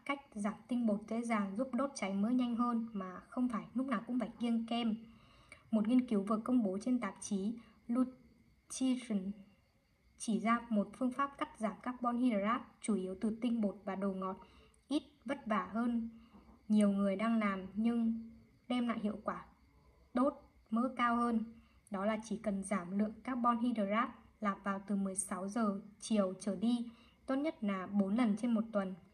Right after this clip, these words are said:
Nghe có vẻ ngược đời nhỉ, nhưng nó là có thể mang lại hiệu quả lớn hơn so với việc mà bữa nào chúng ta cũng cố gắng kiêng khem tinh bột. Theo nhóm tác giả từ Đại học Y khoa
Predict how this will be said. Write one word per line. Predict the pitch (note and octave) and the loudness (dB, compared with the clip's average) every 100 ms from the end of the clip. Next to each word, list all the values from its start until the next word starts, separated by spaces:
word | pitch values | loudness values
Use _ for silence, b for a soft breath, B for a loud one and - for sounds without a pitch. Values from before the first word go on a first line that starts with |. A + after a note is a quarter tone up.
| b b b - | b b b 0
Nghe | C4+ C4+ | 2 2
có | |
vẻ | G3 G3+ | 2 2
ngược | G3+ G#3 | 2 2
đời | G#3 G3 | 2 2
nhỉ, | F#3+ F3 - b b b | 0 -6 -10 b b b
nhưng | A#3 B3 A#3+ A#3+ B3+ - | 0 2 2 0 -8 -4
nó | G3 G3 | -2 0
là | A3 G#3+ - - _ - | 0 -2 -6 -20 _ -6
có | G3 G#3+ | -2 0
thể | G3 | 0
mang | G#3 A#3+ | 0 0
lại | A3+ | 0
hiệu | G#3 G#3+ | -2 -2
quả | G#3 F#3+ | -4 -2
lớn | G3+ G3 G#3+ | 0 2 0
hơn | A3+ B3+ B3+ A#3 | 2 4 4 2
so | - B3 | -2 -2
với | F#3+ | 0
việc | G3 G#3+ - | 0 -2 -4
mà | G3+ F#3+ | -6 -2
bữa | G#3+ | 0
nào | B3+ A3+ G3+ | 0 -2 -2
chúng | G3 | -6
ta | G3 A3+ | -4 -4
cũng | A#3+ B3 | -4 -2
cố | G#3 | -2
gắng | G3 F#3 G3 | -2 -4 -6
kiêng | - B3+ B3 | 0 0 2
khem | B3 A#3 | -2 0
tinh | A#3+ A3 | 2 4
bột. | F#3+ - - b b b b _ _ _ _ _ _ b b b | 2 -2 -12 b b b b _ _ _ _ _ _ b b b
Theo | C#4 C4 | 0 4
nhóm | G#3 G#3 | 4 2
tác | C#4 A#3+ | -2 0
giả | G#3+ G#3+ | 0 0
từ | G#3+ | -2
Đại | G3+ G#3 | -4 -4
học | G#3 - - | -8 -6 2
Y | B3 A#3+ A#3 B B _ | 4 4 2 B B _
khoa | C4 A#3+ A#3 A3+ | 4 6 6 2